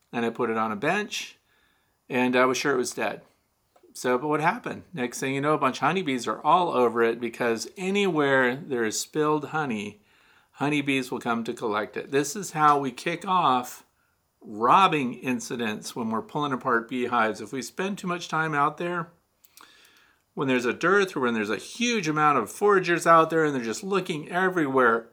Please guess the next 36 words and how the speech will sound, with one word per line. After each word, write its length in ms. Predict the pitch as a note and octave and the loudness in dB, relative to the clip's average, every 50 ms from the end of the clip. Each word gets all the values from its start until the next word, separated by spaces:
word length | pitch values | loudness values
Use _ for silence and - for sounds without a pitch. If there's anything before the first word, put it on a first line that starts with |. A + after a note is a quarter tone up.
| _ _ D#3 | _ _ -4
any 460 | E3 F3 F3 F3+ F3+ F3+ F3 F#3 F#3 | -2 -2 -2 -2 0 -2 -2 -4 -4
available 840 | C3+ B2 A2+ A#2 C#3 D3 D#3 D3+ D3+ D3+ D3 D3+ C#3+ C#3+ C#3+ C#3+ - _ _ _ _ | -4 -6 -2 0 2 2 4 4 4 2 2 0 -2 -2 -2 -6 -12 _ _ _ _
sugar 420 | - - E3+ D#3+ D3 C#3 C#3+ C3+ | -8 -2 0 0 0 0 -2 -2
source 800 | C3+ - C#3+ B2+ B2 A#2 A#2 A#2+ A#2 - - - C#4 - - - _ - | -2 -2 0 2 4 4 4 2 0 -4 -10 -12 -12 -14 -16 -16 _ -6
and 200 | A#2 A2 A2 A2 | -6 -6 -4 -2
honey 400 | C#3+ E3+ D#3+ B2 G#2+ G#2+ A2 A2 - - - | -4 -4 -2 -2 -4 -4 -6 -8 -12 -16 -12
at 160 | - A2+ - | -12 -12 -10
the 80 | - - | -10 -12
top 320 | - - D3 D#3+ E3+ - | -6 -2 0 0 0 0
of 60 | G#2+ G#2+ | -2 -4
the 60 | - | -4
chain 360 | - - D#3 D3+ C#3+ B2+ A2 | -8 -8 -8 -6 -6 -4 -4
there 280 | G#2 G#2+ G#2 G#2+ G#2+ - _ _ _ _ _ _ _ _ _ _ _ _ | -4 -4 -4 -6 -8 -10 _ _ _ _ _ _ _ _ _ _ _ _
would 160 | - B2 A#2 | -2 -2 0
be 160 | C3 C#3 C3 | 0 0 0
an 80 | B2+ A#2+ | 2 0
attraction 540 | A2+ A2+ - F#3 F#3+ G3 F#3 F#3 - E3 C3+ | 0 0 2 2 2 2 0 -2 -4 -6 -4
for 140 | - D3 B2 | -4 -4 -2
them, 320 | B2 B2 B2 A#2+ A#2+ C3 | 0 0 0 0 0 -2
and 100 | B2 A#2 | -2 -2
they 60 | C3 | 2
all 140 | C3 C3+ B2+ | 4 4 4
descend 420 | A2+ G#2+ - - A#2+ G#2+ G2+ F#2+ - | 2 -2 -4 -4 -4 -4 -6 -6 -10
on 120 | - E2+ | -14 -16
it. 160 | - - - _ _ _ _ _ _ _ _ _ - - _ _ _ _ _ _ _ _ | -18 -20 -20 _ _ _ _ _ _ _ _ _ -20 -20 _ _ _ _ _ _ _ _
So 180 | - - F3 | -2 0 0
before 320 | E3 D#3+ D#3 - F3 E3+ E3 | 2 2 0 4 6 6 6
I 100 | E3 D#3+ | 6 6
knew 180 | D#3 E3 E3+ | 4 4 4
it, 100 | E3 D#3+ | 4 4
there's 180 | E3+ D#3+ D3 - | 2 -2 -4 -4
a 40 | C#3+ | -2
bunch 260 | D#3 D3 D3 C#3 - | 0 0 0 0 0
of 100 | C3+ C3+ | -2 0
honeybees, 800 | C3+ C3+ C3+ B2+ A#2+ C3 B2+ B2+ B2+ C3 B2+ A#2 - - - - - - - - | 0 -2 -2 -4 -4 -4 -2 -2 0 -2 -2 -4 -6 -10 -10 -12 -16 -18 -16 -8
uh, 380 | - A#2 A#2 A#2 A2+ A2 G#2+ | -4 -4 -2 0 0 -2 -2